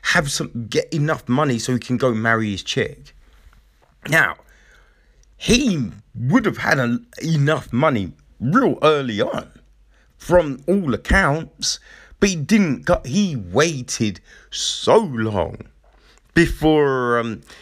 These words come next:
he even thought about going to see his chick, which ain't great,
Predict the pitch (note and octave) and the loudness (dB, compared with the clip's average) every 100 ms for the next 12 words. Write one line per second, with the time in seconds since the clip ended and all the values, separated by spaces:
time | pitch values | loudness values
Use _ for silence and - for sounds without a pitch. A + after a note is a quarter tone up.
0 | - - C#3+ C3+ A#2+ - E3+ E3 C3+ A#2+ | -12 -2 0 0 -2 -2 -2 -2 -4 -6
1 | - - G#3 A#3+ C3 C3+ - B2 G#2 - | -8 -2 0 2 -2 -6 -10 -10 -6 -2
2 | G#2 G2 F#2 - A2 F2 - - F#2 - | -2 -4 -6 -2 -2 -2 -6 -4 -4 -4
3 | - - - - D#3 D#3+ - - - - | -12 -20 -12 2 2 2 -2 -6 -6 -14
4 | _ _ - - _ _ _ _ _ F#3+ | _ _ -12 -12 _ _ _ _ _ -2
5 | G3 D#3 - G#3 F3+ F3 C4+ C#4 | 0 -2 -4 0 2 2 -2 -6